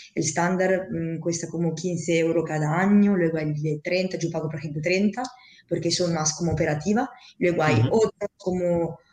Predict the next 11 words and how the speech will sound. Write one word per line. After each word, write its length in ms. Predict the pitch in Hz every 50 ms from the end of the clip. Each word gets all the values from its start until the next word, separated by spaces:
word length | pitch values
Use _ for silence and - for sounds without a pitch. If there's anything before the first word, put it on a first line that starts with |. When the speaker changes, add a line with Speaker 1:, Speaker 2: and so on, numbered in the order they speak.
| _ _ _ _ _ -
Speaker 1:
otra, 480 | 175 170 165 185 175 165 165 160 -
otras 300 | - - - 185 170 -
maneras, 360 | 170 156 156 156 151 147 147
¿no? 200 | 156 196 240 - - - - - - - - _ _ -
Y, 460 | 208 202 202 196 196 190 185 175 -
y 20 | 226
luego 320 | 240 247 240 240 330 -
pueden, 260 | - 202 190 190 180
por 120 | 175 196 190
ejemplo, 320 | - 202 190 190 196 208
también 400 | 190 170 180 180 175 175 175 190